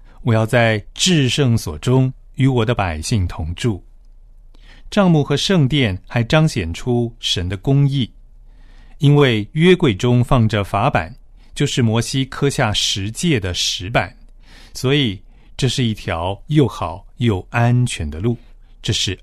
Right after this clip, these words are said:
恩典，还彰显出神的饶恕，对吗？祭司要把血洒在约柜上，说：“这血成全了律法所要求的。”所以当人犯罪时，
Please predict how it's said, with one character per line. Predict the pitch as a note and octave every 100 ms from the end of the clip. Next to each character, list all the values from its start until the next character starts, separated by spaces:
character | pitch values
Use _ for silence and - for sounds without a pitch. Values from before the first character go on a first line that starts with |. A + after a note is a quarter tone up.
| -
恩 | A#2 A#2 A2+
典， | G#2 E2 - - - - - - -
还 | - A#2
彰 | A#2+ D3
显 | C#3+ G#2 G#2
出 | B2+ B2
神 | A#2+ G2+
的 | A2+
饶 | G2 D#2+ G2+
恕， | - D#3+ B2 -
对 | G#2
吗？ | D2+ - - - - - - - - - - - - - -
祭 | - E3+ D3+
司 | - D3
要 | D3+
把 | B2+ G2
血 | - - E3 G#2+ F2+
洒 | - - F#2+
在 | F2+ A#2 G2+
约 | G#2 C#3+
柜 | D3+ A#2
上， | - G#2+ A2+ - - -
说 | - - A2+ A2 A2 - - - - -
：“这 | D#3
血 | C3 - C3+ G#2
成 | - A#2+ F3+
全 | - D3+
了 | E3
律 | F3 G3
法 | B2+ G#2 F#2+ F2 - -
所 | - G2+ E2
要 | A2 A2+
求 | - - D2
的。” | F#2+ G2+ - - - - - - - -
所 | - F3
以 | D3
当 | E3
人 | E3 D3
犯 | D3 E3+
罪 | D#3 D3+
时， | B2+ G#2 G2+ B2